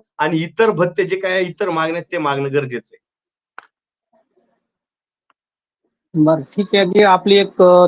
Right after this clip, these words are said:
Speaker 2: त्याविषयी एक ठोस भूमिका आहे, ती, ती एक आपल्या सर्वांना समजलेली आहे की एकतर मागण्यांमध्ये सुधारणा व्हावी किंवा ती जी गोष्ट करणं आवश्यक आहे, त्याच्यावर भर देण्यात यावा, असं आपलं नाही का स्पष्ट मत येतं. मग एकीकडे पडळकर साहेब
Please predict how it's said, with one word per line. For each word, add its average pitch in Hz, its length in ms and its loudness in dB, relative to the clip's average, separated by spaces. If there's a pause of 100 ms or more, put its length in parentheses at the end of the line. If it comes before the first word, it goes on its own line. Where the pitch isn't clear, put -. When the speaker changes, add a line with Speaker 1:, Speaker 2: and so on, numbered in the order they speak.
(120)
Speaker 2:
त्याविषयी 185 480 2
एक 180 100 0
ठोस 165 360 0
भूमिका 147 400 2
आहे, 156 160 -2
ती, 156 340 0
ती 160 460 4
एक 156 160 0
आपल्या 151 260 0
सर्वांना 139 420 0
समजलेली 131 600 -4
आहे 98 100 -12 (600)
की 160 380 4
एकतर 156 260 0
मागण्यांमध्ये 156 600 4
सुधारणा 151 420 2
व्हावी 147 260 4 (380)
किंवा 160 260 2
ती 185 520 0 (380)
जी 165 280 2
गोष्ट 175 260 2
करणं 175 340 2
आवश्यक 170 420 2
आहे, 165 160 2
त्याच्यावर 165 320 4
भर 151 220 2
देण्यात 147 340 2
यावा, 147 220 4
असं 156 200 0
आपलं 143 300 -2
नाही 143 120 -4
का 151 160 2
स्पष्ट 165 420 -2
मत 143 220 0
येतं. 127 240 -6 (800)
मग 170 240 0 (100)
एकीकडे 185 460 2
पडळकर 185 540 2
साहेब 185 380 0